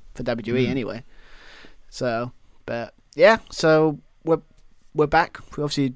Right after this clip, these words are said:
Speaker 1: slap bang into twenty twenty-two for more W W E viewing.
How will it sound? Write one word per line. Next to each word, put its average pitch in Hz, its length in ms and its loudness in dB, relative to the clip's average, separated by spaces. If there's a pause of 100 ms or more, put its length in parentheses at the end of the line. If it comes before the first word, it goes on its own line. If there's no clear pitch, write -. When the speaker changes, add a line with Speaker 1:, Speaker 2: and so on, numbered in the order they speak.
(160)
Speaker 1:
slap - 380 -2
bang 151 180 2
into 139 120 -4
twenty 143 220 -2
twenty-two 139 480 -2 (240)
for - 200 -6
more 139 300 0
W 127 260 -4
W 120 280 -6
E 117 80 -4
viewing. 120 380 -6